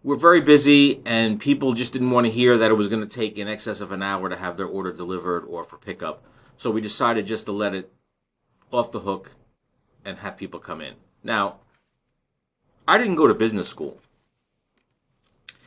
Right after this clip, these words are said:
but I do think that answering the phone is an integral part of having a successful business, especially a pizza business. So now, instead of fielding calls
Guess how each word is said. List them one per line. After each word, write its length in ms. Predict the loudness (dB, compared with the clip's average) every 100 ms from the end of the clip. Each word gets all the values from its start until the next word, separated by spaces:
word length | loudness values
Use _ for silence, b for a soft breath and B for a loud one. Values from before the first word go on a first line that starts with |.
| b b b 2
but 100 | 2
I 80 |
do 180 | 2 -2
think 540 | -2 -2 -2 -6 -20 _ _ _ _ _ _
that 300 | -4 -2 -4 _ _ _ _ -6
answering 400 | -4 -4 -2 -2
the 80 | -2
phone 440 | -2 -2 0 -2
is 240 | -4 -8 -8
an 160 | -8 -10
integral 480 | -8 -8 -6 -6
part 580 | -8 -8 -4 -4 -6 -20 _ _ _ _ _ _ _ _ _ _ _ _
of 180 | -10 -6
having 260 | -2 0 -2
a 20 |
successful 560 | -8 -8 -6 -6 -6 -6
business, 560 | -4 -4 -6 -10 -18
especially 480 | -18 -8 -8 -4 -4
a 40 | -4
pizza 360 | -6 -12 -12
business. 520 | -14 -16 -18 -20 -20 _ _ _ _ _ b b b
So 160 | 0
now, 180 | 4 6
instead 260 | 4 2 0
of 120 | 0
fielding 360 | 4 6 6 0
calls 760 | 2 6 6 4 -4 -14 -20